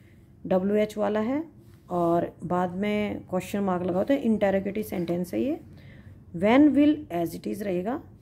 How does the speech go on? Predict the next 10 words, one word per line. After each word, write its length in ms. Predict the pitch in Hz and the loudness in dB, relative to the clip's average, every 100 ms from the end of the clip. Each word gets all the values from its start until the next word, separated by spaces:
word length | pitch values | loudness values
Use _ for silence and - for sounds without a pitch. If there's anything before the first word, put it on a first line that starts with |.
| - - - 190 | -20 -20 -14 -2
the 220 | 180 233 196 | 4 4 4
ball 240 | 240 254 254 | 4 4 4
यहाँ 300 | 240 226 233 | 0 0 0
पे 100 | 262 - | 0 -2
आगे 300 | 165 156 180 | -8 -6 -2
आ 100 | 175 | -2
जाएगा। 380 | 170 160 170 262 339 - - - - - 165 | -2 -4 -2 -2 -2 -6 -18 -20 -18 -6 2
When 260 | 240 320 370 330 190 | 4 4 4 0 0
will 280 | 220 247 208 | 0 -2 0
the 120 | 202 | 0